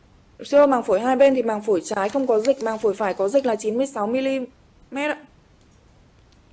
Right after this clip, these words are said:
Chẩn đoán là suy hô hấp độ hai, tràn dịch khoang màng phổi phải, theo dõi do lao, trên viêm phổi nặng, suy dinh dưỡng mức độ vừa. Xử trí ở, xử trí tại, ờ, bệnh viện là đã chọc hút dịch khoang màng phổi phải ở tư thế làm giữa,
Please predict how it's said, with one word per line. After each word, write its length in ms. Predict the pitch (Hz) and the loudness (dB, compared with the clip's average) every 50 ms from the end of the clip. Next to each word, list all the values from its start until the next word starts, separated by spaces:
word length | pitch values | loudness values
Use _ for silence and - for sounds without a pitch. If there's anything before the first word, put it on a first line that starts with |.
| _ _ _ _ _ _ _ _ _ _ _ _ _ | _ _ _ _ _ _ _ _ _ _ _ _ _
Chẩn 240 | - - 226 196 190 | -2 -2 -2 -2 0
đoán 220 | 190 202 196 202 | 0 0 0 0
là 220 | 220 254 269 269 262 | 0 0 2 2 0
suy 200 | 240 - 277 277 | 0 0 2 4
hô 80 | 277 | 4
hấp 200 | 277 294 330 320 | 4 4 4 4
độ 120 | - 277 226 | 2 2 2
hai, 300 | 254 254 262 262 269 247 | 2 -2 0 0 0 0
tràn 220 | 254 262 233 220 | -2 -4 -6 -2
dịch 160 | 208 - - | -2 -2 -2
khoang 180 | - 269 262 254 | -2 -4 -2 -2
màng 160 | 247 226 214 | -4 -4 -4
phổi 180 | 208 226 202 185 | -2 -2 -4 -4
phải, 300 | 190 - 220 202 165 160 | -2 -4 -4 -4 -4 -2
theo 200 | - 247 262 262 | -2 -2 -2 0
dõi 240 | 254 277 254 - 269 | -2 -4 -6 -4 -4
do 180 | 277 269 269 | -2 -2 -2
lao, 360 | 262 262 262 262 262 254 247 - - - - _ | 0 0 0 0 0 -2 -4 -6 -16 -20 -20 _
trên 200 | - - 269 254 | -4 -2 -2 2
viêm 160 | 254 269 262 | 2 2 0
phổi 200 | 254 262 226 185 | 0 0 -2 -2
nặng, 200 | 185 214 - - | 0 -2 -4 -6
suy 160 | 233 - 269 254 | -6 -6 -4 -2
dinh 180 | 269 262 254 | 0 -2 -2
dưỡng 240 | 247 269 254 277 294 | 0 -2 -2 -2 -2
mức 60 | 330 311 | -4 2
độ 140 | 262 269 - | 2 2 2
vừa. 320 | - 202 220 226 208 196 - - - _ _ - _ - - - - _ _ _ _ _ _ _ _ _ _ | 4 4 6 6 6 4 0 -4 -14 _ _ -20 _ -20 -20 -20 -20 _ _ _ _ _ _ _ _ _ _
Xử 220 | - - 240 190 | 0 2 2 2
trí 240 | 190 - 220 214 214 | 2 2 0 4 4
ở, 200 | 240 262 285 262 208 175 170 - - - - - _ _ _ _ _ _ _ _ _ _ _ _ _ _ - - - - _ _ _ - - - - | 6 4 6 4 4 2 0 -4 -12 -16 -16 -16 _ _ _ _ _ _ _ _ _ _ _ _ _ _ -20 -20 -20 -20 _ _ _ -20 -20 -20 -6
xử 220 | - 247 214 185 | 0 0 0 0
trí 360 | 190 - 220 208 214 226 233 | 0 -2 -2 -2 -2 -2 -4
tại, 340 | 240 - 269 262 - - 226 | -4 -4 -6 -4 -4 -4 -6
ờ, 240 | 226 220 220 214 214 | -4 -4 -4 -6 -6
bệnh 220 | 214 233 196 208 | -6 -8 -8 2
viện 160 | 226 262 - | 2 2 4
là 300 | - 233 220 214 208 208 208 - _ _ _ _ | 4 2 2 2 0 -2 -6 -16 _ _ _ _
đã 160 | - - 277 | -10 -8 -2
chọc 280 | - 285 254 254 - - | 0 0 0 0 -2 -4
hút 140 | - 311 311 | -4 -4 -2
dịch 220 | 311 262 - - | -2 -4 -4 -2
khoang 160 | - 285 285 277 | -6 -4 -2 -2
màng 160 | 247 240 226 | -2 -4 -4
phổi 240 | - 233 214 190 185 | -2 -2 -2 -2 -2
phải 280 | 190 - 226 202 170 | -2 -4 -4 -4 -4
ở 120 | - - - | -6 -8 -6
tư 180 | - 254 254 | -2 -2 -2
thế 140 | 247 226 214 | -2 -2 -2
làm 260 | 233 247 247 226 214 | -2 -2 -2 -4 -6
giữa, 160 | 202 220 247 | -8 -10 -10